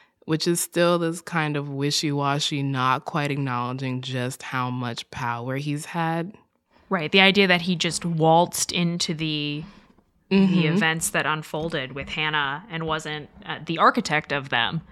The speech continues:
Speaker 2: is
Speaker 1: Yes.
Speaker 2: not reckoned with in this apology, I would say.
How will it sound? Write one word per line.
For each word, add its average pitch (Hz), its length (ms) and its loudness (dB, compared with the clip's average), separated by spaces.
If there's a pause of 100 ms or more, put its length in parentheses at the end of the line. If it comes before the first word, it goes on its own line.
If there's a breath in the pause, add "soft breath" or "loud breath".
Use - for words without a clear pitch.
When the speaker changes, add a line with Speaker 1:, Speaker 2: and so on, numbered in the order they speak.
(400 loud breath)
Speaker 2:
is 160 180 -4
Speaker 1:
Yes. - 20 -2
Speaker 2:
not 165 440 4
reckoned 147 400 -4
with 120 420 -6
in 160 140 -8
this - 160 -12
apology, 123 500 -6
I 107 100 -6
would 123 180 -8
say. 87 340 -6